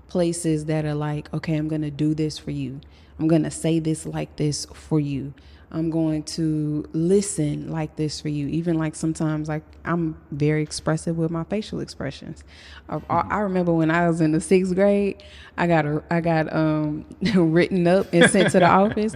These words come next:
Speaker 2: You ain't told me that.
Speaker 1: because <laughs> I, oh, I stayed in the office. I was a class clown.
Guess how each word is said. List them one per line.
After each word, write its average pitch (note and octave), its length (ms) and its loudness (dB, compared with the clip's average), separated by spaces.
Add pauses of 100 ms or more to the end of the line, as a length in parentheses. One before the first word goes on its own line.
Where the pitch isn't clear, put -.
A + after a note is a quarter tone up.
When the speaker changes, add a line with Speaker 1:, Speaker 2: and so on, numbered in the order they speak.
Speaker 2:
You G3+ 160 -2
ain't F#3+ 140 -4
told G3 160 6
me F#3+ 40 -4
that. F#3+ 560 4
Speaker 1:
because G#3+ 200 2
<laughs> - 40 -20
I, - 180 -4
oh, D#3 200 4
I D#3+ 80 -2
stayed D3+ 360 0
in C3+ 100 -2
the - 80 -6
office. - 440 -6
I - 80 2
was D#3 120 2
a D3+ 40 -4
class D3+ 320 -4
clown. - 380 -8